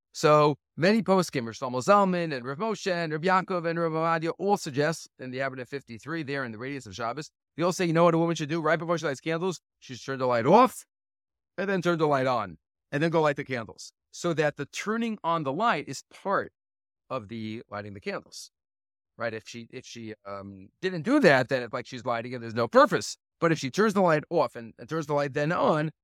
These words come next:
then that would, that would, uh, work. And he quotes it that this was the practice of Rav Moshe and Rav Yaakov Kamenetsky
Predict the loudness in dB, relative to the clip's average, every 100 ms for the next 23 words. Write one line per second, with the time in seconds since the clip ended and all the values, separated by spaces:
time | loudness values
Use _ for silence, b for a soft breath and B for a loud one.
0 | _ -8 -2 -2 -2 -4 -8 -10 -14 -6
1 | -2 0 2 2 2 -2 -6 -6 0 0
2 | 0 -4 -6 -8 -14 -14 -8 -6 -6 -8
3 | -14 -16 _ -8 -6 -6 -2 2 2 4
4 | 4 4 0 _ -6 -6 -4 -4 -4 -8
5 | -4 2 2 2 -2 -8 -8